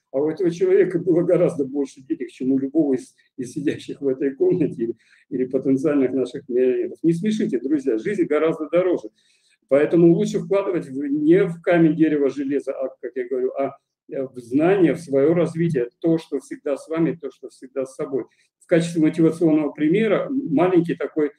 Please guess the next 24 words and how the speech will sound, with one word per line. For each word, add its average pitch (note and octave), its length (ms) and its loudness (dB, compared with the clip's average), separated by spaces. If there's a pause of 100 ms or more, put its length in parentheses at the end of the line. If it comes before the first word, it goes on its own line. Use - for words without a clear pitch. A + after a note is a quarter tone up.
(300)
э, C3 200 0
маленькая D3 640 0
такая C#3+ 300 -2
зарисовка. D#3 640 0 (800)
В - 40 -20
свое E3 260 0
время F3 300 4
мне, E3+ 180 6
м, E3+ 600 -2 (200)
довелось E3+ 360 2
быть E3 200 2
директором D#3+ 500 0
школы D#3 360 -4
в D3 40 -10
Якутии, E3 460 -4
маленькой D#3 420 -2
школы F3 440 -2 (160)
в A#2+ 80 -18
Якутии, D3 460 -8
в A#2 100 -6
далекой, B2+ 440 -2
в - 60 -18
холодной, A#2 500 0
да, D3+ 220 -4